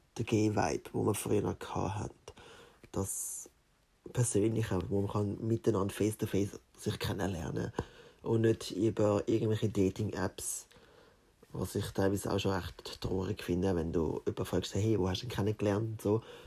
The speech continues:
"Ja, auf Grindr." Und denkst so, "Aha, okay." Ich meine, ich bin ja nicht anders. Ich lerne die Leute auch öfters auf Grindr kennen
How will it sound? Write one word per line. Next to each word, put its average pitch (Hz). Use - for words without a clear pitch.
"Ja, 147
auf 120
Grindr." 85
Und 92
denkst 85
so, -
"Aha, 95
okay." -
Ich -
meine, 110
ich -
bin 135
ja 123
nicht 127
anders. -
Ich -
lerne 117
die 117
Leute 113
auch 113
öfters 113
auf 110
Grindr 113
kennen 117